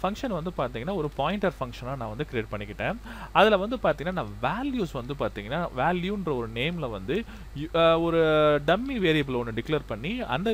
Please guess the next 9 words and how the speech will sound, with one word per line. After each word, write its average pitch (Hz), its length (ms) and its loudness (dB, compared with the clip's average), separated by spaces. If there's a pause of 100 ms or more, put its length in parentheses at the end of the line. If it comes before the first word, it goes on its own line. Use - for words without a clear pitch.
வேரியபிள்ல 147 320 0 (120)
டென்னுன்ற 180 460 0 (100)
வேல்யூ 123 260 2 (120)
போட்டு 110 240 -2 (240)
அந்த 277 300 0 (180)
வேல்யூவோட 185 680 2 (240)
அட்ரஸை 196 600 0
நான் 139 160 0
ரிட்டர்ன் 120 260 -6